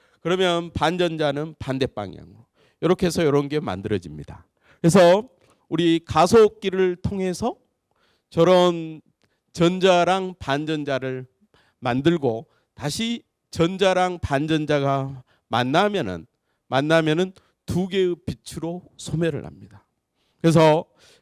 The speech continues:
그 아까 그 우리 양자 우주 빈 공간에서는, 예, 이런 물질하고 반물질이 만들어졌다, 없어졌다. 요거를, 그러니까 우리가 관측하고 있는 그런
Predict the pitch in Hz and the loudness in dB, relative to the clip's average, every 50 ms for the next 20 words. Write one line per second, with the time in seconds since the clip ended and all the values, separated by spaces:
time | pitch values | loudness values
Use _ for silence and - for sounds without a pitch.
0 | _ _ - 160 151 147 - - 165 160 151 151 147 147 131 143 139 135 131 131 | _ _ 2 4 4 4 4 2 4 4 4 4 2 2 0 -2 -2 0 0 0
1 | 127 127 123 120 117 110 104 - _ _ - 135 127 123 120 120 123 131 143 147 | 0 0 0 0 0 -2 -4 -8 _ _ -6 -4 -2 -2 0 2 2 2 2 2
2 | 147 139 147 123 107 101 107 - - 107 107 - - 147 143 147 147 135 135 127 | 2 2 2 2 2 0 -2 -2 -4 -4 -6 -4 -4 -4 -4 -4 -2 -2 -2 -2
3 | 123 123 127 123 120 120 117 117 117 117 110 104 - 143 160 196 202 - _ _ | -2 -2 -2 -2 -2 -2 -4 -4 -4 -4 -4 -4 -4 -4 -6 -6 -8 -10 _ _
4 | _ _ _ _ _ _ _ - 127 113 104 95 92 107 139 143 147 139 - - | _ _ _ _ _ _ _ -4 -2 -2 0 -2 0 2 4 4 4 2 0 -6
5 | _ _ _ _ 123 131 165 180 - - 220 214 214 196 190 175 185 185 - - | _ _ _ _ 2 4 4 4 2 -2 2 4 4 4 6 4 2 2 0 -2
6 | - 147 151 160 165 165 151 - - 160 151 160 165 165 - _ _ _ _ _ | -2 -2 -2 0 0 0 -2 -2 -4 -6 -4 -4 -4 -6 -8 _ _ _ _ _
7 | _ - 127 120 135 160 160 208 214 196 170 185 180 - _ 190 185 185 180 170 | _ -2 -2 0 0 2 4 4 4 4 2 0 -4 -6 _ -6 -6 -4 -6 -8
8 | 160 - - 135 151 - - 180 135 104 87 - _ 98 110 82 78 - _ _ | -10 -2 -2 -2 0 0 -2 -4 -4 -4 -6 -8 _ -14 -16 -16 -16 -20 _ _
9 | _ _ _ _ _ _ - 151 160 170 220 214 202 196 190 214 254 262 254 202 | _ _ _ _ _ _ 0 2 4 6 8 8 8 8 8 6 4 2 0 -8
10 | - _ _ 151 143 165 160 151 151 170 185 196 185 180 - - 156 156 156 - | -20 _ _ -8 -4 -2 0 0 0 0 2 2 0 0 0 -4 -4 -4 -4 -4
11 | - 196 196 180 175 175 175 165 151 160 156 147 139 143 143 143 143 139 | -2 2 2 2 2 2 0 0 0 -2 -6 -6 -6 -6 -6 -6 -6 -8